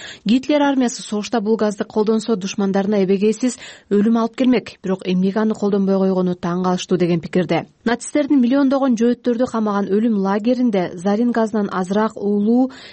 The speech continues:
цианид уусу пайдаланылган. Цианидке салыштырмалуу зарин абдан кооптуу. Кишинин териси жана дем алуу органдары аркылуу бир нече секундда борбордук нерв системасын талкалап, өлүмгө дуушар кылат.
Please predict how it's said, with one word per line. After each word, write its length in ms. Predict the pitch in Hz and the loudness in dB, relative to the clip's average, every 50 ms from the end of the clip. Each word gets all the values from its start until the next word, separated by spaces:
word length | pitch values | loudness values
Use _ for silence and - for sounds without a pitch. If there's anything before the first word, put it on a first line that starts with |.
| - _ | -20 _
цианид 480 | _ - - 233 220 214 226 240 233 - - | _ -2 0 0 2 4 2 2 0 0 -2
уусу 320 | - 214 202 190 - 202 | -2 -2 -2 -2 -4 -4
пайдаланылган. 680 | - 196 185 185 185 180 175 175 165 - 170 160 156 151 - - - - - - - | -4 -2 -2 0 -2 -2 -2 -2 -2 -2 -2 -2 -4 -6 -8 -14 -20 -20 -20 -10 -4
Цианидке 460 | - 247 240 254 269 262 - 311 294 | 0 0 2 2 2 0 0 -2 -2
салыштырмалуу 560 | 302 269 262 240 - - 240 233 240 247 254 | 0 0 -2 -2 -2 -2 0 0 2 2 2
зарин 340 | 220 196 214 214 233 226 220 | 2 0 0 2 2 0 0
абдан 320 | 208 196 185 214 208 196 | 0 0 0 0 0 0
кооптуу. 760 | 190 - - - 226 233 233 226 226 - - 247 214 175 156 156 147 | -2 -4 -4 0 0 2 2 0 -2 -2 0 2 2 2 0 -4 -8
Кишинин 460 | - - 180 170 - - 226 226 214 202 | -12 -12 -12 -10 -6 -2 -2 -2 0 0
териси 400 | 220 214 202 220 208 - 233 208 | 0 0 0 -2 -2 -2 -2 -2
жана 280 | 180 190 175 175 170 | 0 0 -2 -2 -2
дем 240 | 156 165 202 208 208 | 0 0 2 2 2
алуу 240 | 202 208 208 202 190 | 2 2 2 2 0
органдары 460 | 190 190 202 202 196 185 180 180 185 | 0 0 0 0 0 0 0 0 0
аркылуу 400 | 180 175 - - 208 226 233 233 - - - - - - | -2 -2 -2 0 0 2 2 0 -4 -10 -20 -18 -10 -4
бир 180 | 190 226 226 233 | -2 0 2 2
нече 220 | 254 240 - 247 | 0 0 0 -2
секундда 480 | 214 - - - 220 202 - 208 185 165 | -2 -2 -2 -2 -2 -2 -2 -2 -2 0
борбордук 480 | 190 190 185 185 196 190 190 185 - | 0 0 0 0 -2 -2 -4 -4 -2
нерв 220 | 190 196 214 202 - | 0 0 0 0 -4
системасын 500 | - - - 226 208 202 208 202 214 202 | -8 -6 -2 0 0 0 0 -2 -2 -2
талкалап, 460 | 220 208 208 - 208 208 202 202 - | -2 -2 0 0 0 0 0 0 0
өлүмгө 420 | - 190 185 180 175 175 - 180 | 0 0 0 0 0 0 0 0
дуушар 380 | 175 185 180 165 - 196 190 185 | 0 0 -2 -2 -2 -4 -2 0
кылат. 240 | 190 208 180 - | 0 0 0 -2